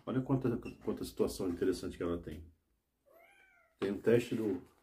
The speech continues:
do Chevette com o Fusca. É, tem um,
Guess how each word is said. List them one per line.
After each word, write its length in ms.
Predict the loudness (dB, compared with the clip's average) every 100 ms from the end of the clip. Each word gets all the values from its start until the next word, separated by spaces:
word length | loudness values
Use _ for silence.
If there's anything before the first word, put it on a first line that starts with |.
| -8
do 100 | -6
Chevette 680 | -4 -2 2 0 0 -8 -18
com 160 | -10 -10
o 60 |
Fusca. 440 | -6 0 0 -2 -16 -16 -10 -10 -10 -20 -20 _ _ _ _ _ _ _ _ -4
É, 200 | 0 2
tem 520 | 2 2 4 0 -6 -14 _ _ _ _ _ _ _ _ _
um, 180 | -6 -6